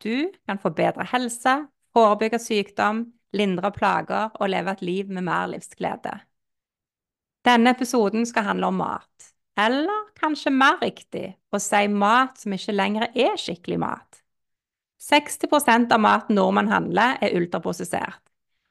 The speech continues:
og det kommer stadig studier som viser til at ultraprosessert mat gir økt risiko for helseplager og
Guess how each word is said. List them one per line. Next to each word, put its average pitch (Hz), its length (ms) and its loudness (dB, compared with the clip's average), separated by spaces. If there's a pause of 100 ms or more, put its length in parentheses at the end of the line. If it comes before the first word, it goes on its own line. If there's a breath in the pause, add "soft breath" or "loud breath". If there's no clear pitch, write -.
og 185 80 2
det 185 80 2
kommer 196 240 2
stadig 233 640 2
studier 233 600 2
som 196 160 -4
viser 180 260 -2
til 160 80 -2
at - 180 -8
ultraprosessert 269 800 -4
mat 254 320 0
gir 170 160 -8
økt 233 380 0
risiko 247 500 -4
for 196 160 -6
helseplager 202 800 0
og 180 240 -2